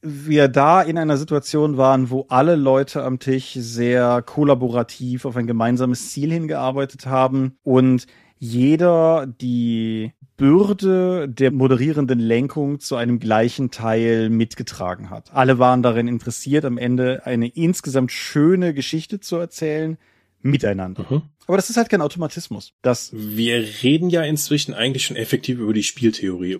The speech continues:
Speaker 1: Das wirst du
Speaker 2: Beziehungsweise das Gefangenendilemma.
Speaker 1: Das wirst du erklären müssen.
Speaker 2: Das werde ich erklären müssen. Also, das ist grundsätzliche Spieltheorie oder das Gefangenendilemma, geht immer davon aus, so, okay, zwei Leute sind gefangen gesetzt worden, jetzt kommt's zum Verhör.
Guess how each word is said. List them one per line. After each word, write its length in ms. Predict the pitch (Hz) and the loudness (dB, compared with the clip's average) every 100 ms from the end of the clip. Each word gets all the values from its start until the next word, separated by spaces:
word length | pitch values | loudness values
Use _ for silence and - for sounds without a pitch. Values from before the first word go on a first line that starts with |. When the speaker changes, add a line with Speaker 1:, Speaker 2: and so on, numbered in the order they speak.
| - | -10
Speaker 1:
Das 160 | 101 | -14
wirst 180 | 110 - | -12 -10
du 80 | 120 | -6
Speaker 2:
Beziehungsweise 560 | 95 - 98 101 92 92 | -4 -4 -4 -2 -2 0
das 280 | 92 - | 0 -2
Gefangenendilemma. 800 | 92 - 104 98 90 90 87 87 90 | -4 -2 0 0 -4 -6 -6 -6 -8
Speaker 1:
Das 160 | 110 | -10
wirst 160 | 131 - | -8 -4
du 60 | 147 | -4
erklären 360 | 123 113 95 | -4 -6 -8
müssen. 280 | 95 95 113 - | -10 -14 -14 -2
Speaker 2:
Das 160 | 120 | 0
werde 140 | 135 139 | 2 0
ich 80 | 117 | -2
erklären 360 | 104 - 85 | -6 -8 -8
müssen. 280 | 82 - - | -6 -8 -2
Also, 340 | 110 104 104 | 0 0 0
das 300 | 107 113 120 | -2 0 2
ist 160 | 147 - | 2 0
grundsätzliche 560 | 135 131 127 - - 107 | 0 0 -4 -4 -2 0
Spieltheorie 580 | 123 127 123 120 117 | 0 0 0 0 0
oder 140 | 113 104 | 0 -2
das 100 | 101 | -4
Gefangenendilemma, 880 | - - 107 113 110 107 110 110 104 | -6 -2 0 0 0 0 0 0 0
geht 160 | 113 | -2
immer 160 | 104 104 | -2 -4
davon 260 | 95 - - | -6 -8 0
aus, 280 | 139 165 | 2 2
so, 240 | - 117 98 | 0 -2 -2
okay, 380 | 98 135 170 156 | -2 0 0 -2
zwei 240 | - 117 | -2 2
Leute 240 | 113 113 110 | 2 2 0
sind 200 | 101 - | -6 -6
gefangen 260 | - 165 | -2 2
gesetzt 340 | 165 151 143 139 | 2 0 0 2
worden, 240 | 135 123 | 2 0
jetzt 160 | 107 - | -4 0
kommt's 220 | 110 107 | -2 0
zum 120 | 110 | -4
Verhör. 460 | - 101 90 87 | 0 -2 0 -6